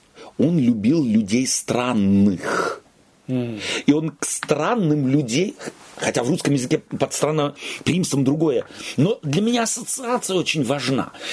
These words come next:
Speaker 1: Ассоциация того, что как раз Христос-то ходил к странным людям, и его за это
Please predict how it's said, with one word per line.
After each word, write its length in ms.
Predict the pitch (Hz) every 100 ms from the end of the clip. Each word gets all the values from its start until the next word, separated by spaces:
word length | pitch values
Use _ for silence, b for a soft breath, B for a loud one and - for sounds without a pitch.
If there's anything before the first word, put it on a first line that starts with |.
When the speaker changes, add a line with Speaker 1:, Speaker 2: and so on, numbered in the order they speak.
| B B
Speaker 1:
Ассоциация 840 | - - 214 - 202 294 - -
того, 280 | - 196 226
что 200 | - 214
как 200 | 208 -
раз 200 | 196 233
Христос-то 760 | - 185 220 - 247 240 - 220
ходил 440 | - 214 175 247
к 80 | 202
странным 1040 | - - - 190 220 285 285 277 277 269
людям, 640 | 262 254 247 147 127 - - - 185 - B B
и 60 | 226
его 320 | 208 160 285
за 140 | 220
это 400 | 135 160 226 254